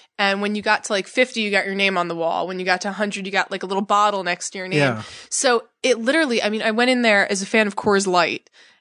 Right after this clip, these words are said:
Speaker 1: and,
Speaker 2: Oof.
Speaker 1: uh, yeah,
Speaker 2: Just like,
Speaker 1: terrible.
Speaker 2: it's water now.
Speaker 1: Terrible. And I developed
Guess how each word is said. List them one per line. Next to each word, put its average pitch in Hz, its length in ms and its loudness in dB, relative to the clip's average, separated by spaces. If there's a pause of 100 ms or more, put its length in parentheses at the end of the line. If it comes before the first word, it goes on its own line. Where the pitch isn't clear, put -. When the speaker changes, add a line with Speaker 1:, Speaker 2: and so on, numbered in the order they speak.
(120)
Speaker 1:
and, 185 480 2
Speaker 2:
Oof. 202 180 -8
Speaker 1:
uh, 214 160 2
yeah, 208 320 0 (140)
Speaker 2:
Just - 80 -2 (240)
like, 185 160 2
Speaker 1:
terrible. 180 60 2
Speaker 2:
it's 165 100 -2
water 170 420 2
now. 123 160 0
Speaker 1:
Terrible. 233 720 2
And 208 320 -2
I 208 140 0
developed 226 600 -2